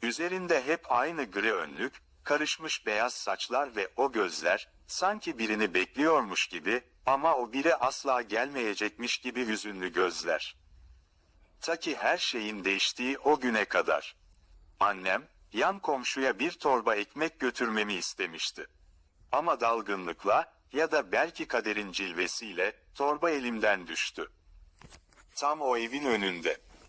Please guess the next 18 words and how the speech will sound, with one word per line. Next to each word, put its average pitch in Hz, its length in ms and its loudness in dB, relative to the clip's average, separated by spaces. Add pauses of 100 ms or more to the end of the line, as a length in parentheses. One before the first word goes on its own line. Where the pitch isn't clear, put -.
(140)
Ekmek 190 460 -4
yuvarlanarak 104 840 0
kapısının 117 580 -2
önüne 104 400 -2
kadar 117 380 0
gitti. 82 460 -10 (640)
"Eyvah!" 98 420 0 (260)
diye 120 220 0
mırıldandım, 98 760 0 (280)
kalbim 156 520 2
küt - 240 2
küt 139 200 4
atarak. 90 540 0 (640)
Tam 185 300 4
geri 135 300 6
dönüp 104 340 4
kaçacaktım 117 800 2
ki, 120 240 4